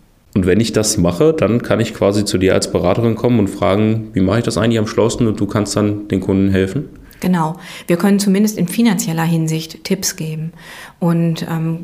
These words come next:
Speaker 2: gerade auch zu den Fördermitteln können wir Auskunft geben.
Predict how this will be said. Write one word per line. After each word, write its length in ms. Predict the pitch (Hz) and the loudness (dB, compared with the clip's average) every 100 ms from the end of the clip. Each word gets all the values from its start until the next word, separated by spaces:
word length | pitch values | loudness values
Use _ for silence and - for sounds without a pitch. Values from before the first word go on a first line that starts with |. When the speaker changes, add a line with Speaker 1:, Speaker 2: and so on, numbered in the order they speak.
| - | -10
Speaker 2:
gerade 520 | 170 160 170 175 175 | -4 0 0 0 -2
auch 220 | 170 170 | -4 -4
zu 120 | - 160 | -6 -6
den 160 | 156 | -6
Fördermitteln 640 | 160 208 196 160 - 156 165 | -2 0 2 0 -2 -4 -2
können 220 | 170 160 | -2 -2
wir 140 | 160 | -2
Auskunft 440 | 165 165 170 151 - | -2 -2 -4 -6 -8
geben. 360 | 180 165 - | -10 -10 -12